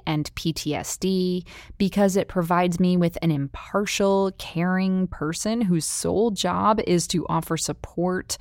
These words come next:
with emotional challenges. Therapy has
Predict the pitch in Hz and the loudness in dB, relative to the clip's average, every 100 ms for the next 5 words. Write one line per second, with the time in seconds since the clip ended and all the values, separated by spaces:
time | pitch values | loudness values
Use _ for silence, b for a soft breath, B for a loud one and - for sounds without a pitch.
0 | B B B 190 180 165 160 - 151 151 | B B B 2 4 4 2 0 -2 -2
1 | - - 135 143 147 143 117 95 67 - | -2 -4 -2 -2 -2 -4 -6 -8 -10 -10
2 | - - - - B B B B 208 214 | -12 -14 -20 -20 B B B B 2 4
3 | 233 247 233 202 | 2 0 0 -2